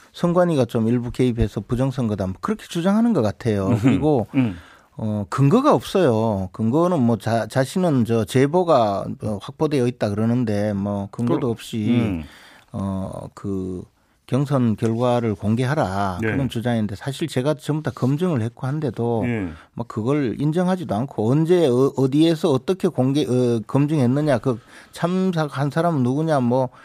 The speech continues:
Speaker 1: 로그 기록 봤느냐, 뭐 계속 이렇게 주장하면서 이제 가처분 소송을 했거든요.
Speaker 2: 음.
Speaker 1: 그에 대해서 이제 이-,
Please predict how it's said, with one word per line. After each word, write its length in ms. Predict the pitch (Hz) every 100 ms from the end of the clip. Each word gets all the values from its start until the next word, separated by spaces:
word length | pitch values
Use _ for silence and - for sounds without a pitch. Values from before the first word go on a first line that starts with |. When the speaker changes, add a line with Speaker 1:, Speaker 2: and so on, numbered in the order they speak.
| - - -
Speaker 1:
로그 340 | 120 156 165
기록 320 | 143 147 156 -
봤느냐, 500 | 135 135 165 160 120
뭐 360 | 113 101 101
계속 440 | - 120 - 190 190
이렇게 260 | 185 185
주장하면서 840 | 143 143 156 147 151 135 120 156 135
이제 400 | 117 127 117 107
가처분 380 | - - 151 170
소송을 380 | 165 175 170 120
했거든요. 500 | 104 - 101 104 131
Speaker 2:
음. 160 | 139 101 - - - - _
Speaker 1:
그에 200 | 190 185
대해서 260 | 147 139
이제 160 | 135 123
이-, 280 | 120 139